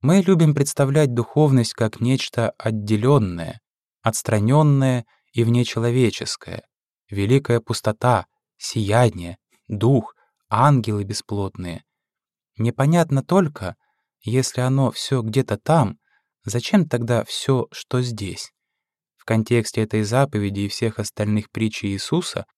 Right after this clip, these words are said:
идея духовности, которая где-то там, и Царствия Небесного, которое где-то там, вообще исчезает.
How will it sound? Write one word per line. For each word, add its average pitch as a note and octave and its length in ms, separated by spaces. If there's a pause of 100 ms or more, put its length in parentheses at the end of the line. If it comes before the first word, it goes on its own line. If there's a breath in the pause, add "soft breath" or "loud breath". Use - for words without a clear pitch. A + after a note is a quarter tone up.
(300)
идея A#2 440
духовности, B2+ 840
которая G#2 400
где-то G#2+ 320
там, F#2 380 (480)
и A#2+ 100
Царствия G#2+ 580
Небесного, G#2+ 720 (300)
которое A2 460
где-то A2+ 320
там, F2+ 420 (580)
вообще A#2 760 (100)
исчезает. C3+ 880